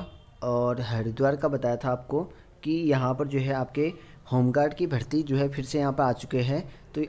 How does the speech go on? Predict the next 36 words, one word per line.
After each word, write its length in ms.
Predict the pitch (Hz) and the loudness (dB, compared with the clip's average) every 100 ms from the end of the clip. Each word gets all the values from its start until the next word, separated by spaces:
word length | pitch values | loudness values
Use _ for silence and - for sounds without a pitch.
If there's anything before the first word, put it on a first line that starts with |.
| - | 0
आप 200 | 147 156 | 0 2
लोग 140 | 180 | 0
आज 200 | 151 151 | 2 0
देख 200 | 147 131 135 | 2 -2 -2
सकते 200 | - 143 | -2 0
हैं 40 | |
यहाँ 120 | 135 | 0
पर 60 | 151 | 0
उधम 160 | 131 123 | 0 0
सिंह 160 | 147 | 0
नगर 120 | 139 131 | 0 -2
के 120 | 143 | 0
बारे 140 | 127 | 0
में 80 | 131 | 0
हम 120 | 131 | 0
बात 180 | 120 117 | -2 -4
करेंगे। 220 | 120 127 | -2 -2
तो 120 | 143 147 | -2 0
कार्यालय 300 | 139 139 147 | 0 2 0
जिला 200 | 139 139 | 0 0
कमांडेंट 400 | 139 127 120 127 | 0 0 0 0
होमगार्ड 360 | 123 113 120 127 | -2 0 2 2
उधम 160 | 117 | 0
सिंह 180 | 113 123 | -4 -4
नगर, 120 | 113 | -4
तो 120 | 110 | -4
तीन 280 | 127 135 135 | -4 -2 -2
तारीख 240 | 139 131 127 | 0 0 0
को 80 | 135 | 0
यहाँ 120 | 127 | -2
पर 100 | 131 | -2
रिलीज 200 | 117 120 | -2 -2
हो 40 | |
रखा 220 | 123 113 123 | -4 0 2
है 120 | 127 | 2
विज्ञप्ति। 500 | 120 104 110 - 170 | 0 -4 -6 -2 -4